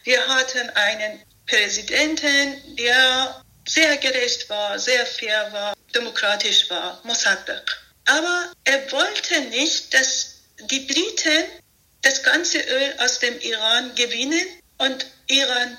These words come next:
nichts. Dann haben Amerikaner und Briten einen Putsch gemacht. Der Schah, der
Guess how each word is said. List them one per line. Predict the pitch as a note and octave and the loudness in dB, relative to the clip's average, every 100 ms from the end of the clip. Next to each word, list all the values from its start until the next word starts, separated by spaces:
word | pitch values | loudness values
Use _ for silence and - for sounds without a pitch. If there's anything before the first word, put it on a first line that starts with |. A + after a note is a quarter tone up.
| - | -18
nichts. | G3+ G3+ G3 - - - - - _ _ _ _ - | -8 -4 -2 -2 -2 -6 -8 -16 _ _ _ _ -16
Dann | - B3+ C#4 B4+ B4+ - | 0 6 6 6 0 2
haben | F#4 F4 F4 E4+ D#4 - - | 2 0 -4 -6 -8 -4 4
Amerikaner | B3+ C4 B3+ B3+ A#3 A#3 D4 F4+ D4+ | 4 4 0 -2 -2 -2 -2 -4 -4
und | C4 B3 | -6 -4
Briten | F#3+ - C#4+ - G4 A4+ B4+ - _ D4+ | -4 -2 -2 -2 -2 -4 -6 -14 _ -4
einen | D4 | -4
Putsch | - D4+ - | -4 -2 0
gemacht. | - G3 F3+ F3 - - - - _ _ - D4 - | 0 -2 -2 -4 -6 -6 -8 -8 _ _ -20 -10 0
Der | C#4+ C#4+ | 4 4
Schah, | C#4 - C4 C#4+ F4+ G#4+ A4 | 2 0 0 -2 -2 -4 -2
der | E4+ D#4+ D#4 D4+ D4+ | 2 2 2 0 -4